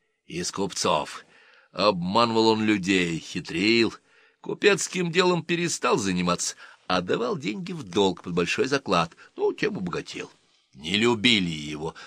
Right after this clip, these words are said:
а нужда придет, пользовались его услугами все же. Был при нем мужичонка один, все про всех вынюхивал,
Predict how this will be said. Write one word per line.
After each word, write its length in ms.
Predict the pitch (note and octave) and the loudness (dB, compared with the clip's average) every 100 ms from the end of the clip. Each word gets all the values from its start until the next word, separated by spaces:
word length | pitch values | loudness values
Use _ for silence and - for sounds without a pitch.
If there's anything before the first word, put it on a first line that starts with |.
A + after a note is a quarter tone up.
| - | -8
а 140 | - | -4
нужда 400 | E3+ F3+ E3 G3 | -2 -2 0 0
придет, 540 | F#3+ F#3+ F3 G3 - - _ _ | 0 -2 2 2 0 -8 _ _
пользовались 640 | - E3+ G3+ C#3 G#2+ F2+ | 2 2 4 2 2 0
его 140 | G2+ F#2 | -2 -2
услугами 520 | F#2+ - F#2 E2 D#2+ _ _ | -2 -4 -4 -4 -8 _ _
все 220 | - E2+ - | -12 -8 -8
же. 120 | F#3 _ _ _ _ _ _ _ _ _ _ _ _ _ _ _ _ - | -10 _ _ _ _ _ _ _ _ _ _ _ _ _ _ _ _ -8
Был 360 | D#3+ C4+ C#4+ | 2 6 6
при 280 | F#3+ G3+ G3+ | 4 4 4
нем 220 | G#3 C4 | 4 4
мужичонка 880 | A#3+ A#3 G3+ G3+ - E2+ D#2 D#2+ C#2 - - | 4 0 0 2 2 2 0 -6 -8 -10 -14
один, 420 | D2+ C#2 B1+ B1 _ _ - - - | -10 -8 -8 -10 _ _ -20 -20 -12
все 400 | - - A3+ C#4+ _ | -2 6 6 4 _
про 180 | - A3+ | 0 0
всех 420 | A3+ - A3 - | 0 0 0 -2
вынюхивал, 640 | C#3+ G#3 F3+ - F2+ B1 | -4 -2 -2 -4 -8 -8